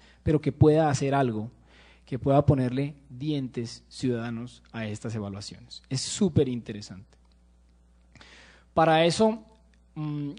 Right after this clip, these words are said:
lo que hemos o lo que estamos buscando hacer es, primero, generar una herramienta que podamos, donde podamos establecer componentes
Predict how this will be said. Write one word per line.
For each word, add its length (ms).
lo 160
que 180
hemos 260
o 60
lo 80
que 80
estamos 360
buscando 460
hacer 400
es, 460
primero, 480
generar 320
una 100
herramienta 720
que 100
podamos, 440
donde 240
podamos 400
establecer 760
componentes 1040